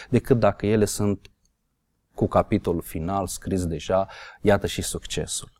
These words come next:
Nu prea avem răbdarea să vedem procesul. Uh, dar în viața mea au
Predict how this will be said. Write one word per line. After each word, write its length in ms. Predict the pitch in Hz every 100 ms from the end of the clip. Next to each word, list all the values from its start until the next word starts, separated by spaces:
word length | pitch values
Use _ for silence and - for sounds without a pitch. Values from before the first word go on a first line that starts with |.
| _ - - - -
Nu 280 | 120 123 170
prea 200 | - 123
avem 520 | 107 101 110 104 98
răbdarea 520 | 95 92 85 101 101 95
să 360 | - 107 92 87
vedem 640 | 87 92 92 90 90 85 85 -
procesul. 720 | - 90 - 82 80 - 90 - - - - - - - _ _ _ _ -
Uh, 500 | 110 110 107 107 104 104
dar 500 | 139 156 147 160 - 156
în 100 | 143
viața 280 | 160 147
mea 160 | 135 135
au 240 | 127 123